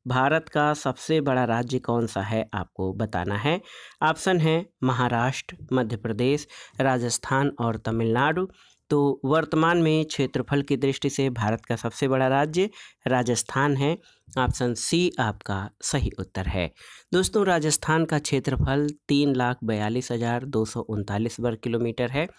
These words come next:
इसके बाद मध्य प्रदेश और महाराष्ट्र का स्थान आता है। तो क्षेत्रफल की दृष्टि से भारत का सबसे बड़ा राज्य राजस्थान।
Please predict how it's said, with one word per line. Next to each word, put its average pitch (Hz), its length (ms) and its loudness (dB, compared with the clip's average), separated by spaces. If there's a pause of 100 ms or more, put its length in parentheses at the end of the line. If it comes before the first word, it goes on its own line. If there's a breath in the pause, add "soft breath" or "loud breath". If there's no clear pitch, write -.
(360 loud breath)
इसके 170 280 2
बाद 139 280 2
मध्य 131 320 2
प्रदेश 127 560 0
और 123 320 2 (320 loud breath)
महाराष्ट्र 156 600 0
का - 220 -4
स्थान 107 500 -4 (100)
आता 101 260 -6
है। 92 240 -8 (420 loud breath)
तो 170 80 2
क्षेत्रफल 180 540 0
की 190 120 0
दृष्टि 165 340 0
से 156 180 0
भारत 123 360 0
का 135 100 -2
सबसे 123 300 -6
बड़ा 123 200 0
राज्य 170 420 0 (360 soft breath)
राजस्थान। 87 640 -4